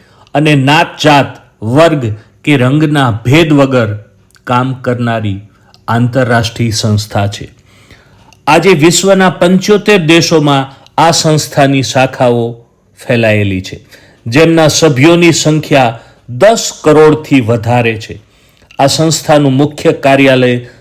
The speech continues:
સ્વિટ્ઝરલેન્ડના જીનીવા ખાતે છે. આ સંસ્થાની આંતરરાષ્ટ્રીય સમિતિ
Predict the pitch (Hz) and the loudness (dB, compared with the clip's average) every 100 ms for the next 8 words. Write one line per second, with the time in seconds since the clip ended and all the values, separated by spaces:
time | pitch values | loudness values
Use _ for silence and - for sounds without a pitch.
0 | _ - - 143 120 151 147 147 151 143 | _ -10 -2 -2 2 2 4 2 2 0
1 | 139 - _ 127 127 127 107 151 170 170 | -4 -12 _ -4 -2 0 0 2 2 4
2 | 156 - - 131 - 139 139 95 - _ | 2 2 -2 -2 0 -2 -2 -14 -16 _
3 | - - - - 147 151 180 180 - 190 | -20 -20 -20 -4 -2 0 0 0 0 0
4 | 185 180 180 170 - _ - 160 190 214 | 2 2 0 -4 -16 _ -2 0 2 2
5 | 196 190 - 190 - 165 160 160 156 117 | 4 2 0 -2 0 2 2 0 -2 -8
6 | 98 | -8